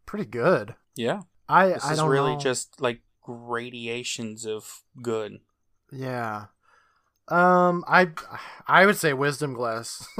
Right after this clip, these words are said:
Speaker 1: <laughs> 'cause I think it was better than, I, I, I liked, like, Gruesome Gourmet. I feel like Gruesome Gourmets is probably gonna be down here for you, and I think Gruesome Gourmets was better than Wisdom Glass.
Speaker 2: I can put Wisdom Glass here.
Speaker 1: Okay.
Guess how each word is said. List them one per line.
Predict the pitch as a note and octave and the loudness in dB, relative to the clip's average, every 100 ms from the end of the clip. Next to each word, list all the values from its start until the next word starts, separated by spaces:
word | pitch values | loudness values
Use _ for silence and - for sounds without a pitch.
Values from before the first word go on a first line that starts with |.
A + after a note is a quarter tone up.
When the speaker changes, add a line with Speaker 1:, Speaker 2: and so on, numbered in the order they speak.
| - - B3+ | -8 -8 -10
Speaker 1:
<laughs> | - - - - | -10 -20 -20 -4
'cause | F3 D#3+ - - | -2 -2 -4 -2
I | E3+ | 0
think | E3 D#3+ | 0 0
it | E3+ | 0
was | C#3 | 0
better | A#2+ C3+ C3+ | 0 0 0
than, | B2 B2 A#2+ A2+ - _ _ _ _ _ _ _ - | -4 -6 -8 -10 -16 _ _ _ _ _ _ _ -2
I, | C3+ | -2
I, | A2 C#3 | 0 -4
I | A#2+ D3 | 0 2
liked, | D#3 D3+ - C3+ | 4 4 2 -6
like, | B2 | -6
Gruesome | - C#3 C3 C3 | -6 -6 -6 -8
Gourmet. | B2 A#2+ A#2 A#2 A#2 | -6 -6 -4 -6 -2
I | D3+ | 0
feel | - F#3 | 6 6
like | E3+ | 6
Gruesome | F3 F3+ | 2 2
Gourmets | C#3+ C3 B2 C#3 | 2 2 0 -2
is | C#3+ | -4
probably | C3+ D3 D3 | 2 2 2
gonna | D3 | -2
be | |
down | C#3+ C#3+ C#3+ | -2 -2 -2
here | D3 | -4
for | - | -4
you, | D3+ D3+ | -2 0
and | C3+ A#2+ | -2 -4
I | |
think | B2 B2+ A#2 - | -6 -8 -12 -14
Gruesome | A#2+ B2 | -14 -12
Gourmets | A#2+ A2+ B2 B2 | -14 -12 -14 -16
was | B2+ | -18
better | - A2+ A2+ | -12 -10 -10
than | A#2+ | -12
Wisdom | B2+ A#2+ C3 | -12 -14 -14
Glass. | C3 A#2 B2 B2 - _ - | -14 -12 -12 -14 -20 _ 2
Speaker 2:
I | E3 G3 | 4 4
can | F#3+ E3 D3 | 0 -4 -6
put | - A#2 G2+ - _ _ | 2 4 4 -2 _ _
Wisdom | A#2 A2 - G#2 | -6 -6 -6 -12
Glass | G2+ - - - | -14 -18 -14 -12
here. | - - - _ - | -12 -14 -18 _ -20
Speaker 1:
Okay. | B3+ A#2+ | -10 -8